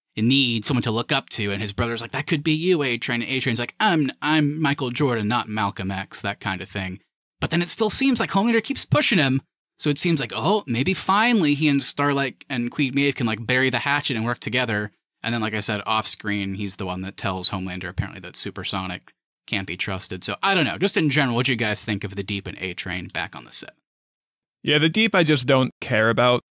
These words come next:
Speaker 2: as a character. Like, I, I've never interested. I, I, I also don't find him as funny as you guys do. So every time we, we cut to him and give him a screen time, I'm like, "I just am not interested in this."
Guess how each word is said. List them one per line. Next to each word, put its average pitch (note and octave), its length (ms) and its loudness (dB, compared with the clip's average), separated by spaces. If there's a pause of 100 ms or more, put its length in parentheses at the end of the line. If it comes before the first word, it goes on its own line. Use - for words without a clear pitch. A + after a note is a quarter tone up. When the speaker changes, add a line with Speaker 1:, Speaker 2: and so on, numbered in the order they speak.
Speaker 2:
as C3 120 2
a C3 60 2
character. C3 380 4
Like, A#2+ 100 6
I, A#2 180 4
I've B2+ 120 4
never B2 240 6
interested. B2 480 4
I, C3 140 4
I, C#3 180 0
I C#3+ 160 6
also C#3+ 180 6
don't A#2+ 160 4
find A#2+ 180 4
him A2+ 80 6
as G#2 140 4
funny A#2+ 300 4
as B2 120 4
you C3 100 4
guys B2 200 6
do. C3 220 4
So A2 240 6
every A#2+ 180 4
time C3 160 4
we, A#2+ 180 4 (160)
we B2 140 2
cut B2+ 260 0
to A2 120 4
him A2+ 260 4
and A2+ 140 4
give A2 120 2
him A2+ 140 2
a G2+ 40 2
screen G#2+ 280 2
time, B2 200 4
I'm A#2 80 4
like, G#2+ 140 2
"I C3 100 4
just A#2 260 0
am A2 100 2
not G2+ 180 2
interested A#2+ 460 2
in B2 80 4
this." B2 300 4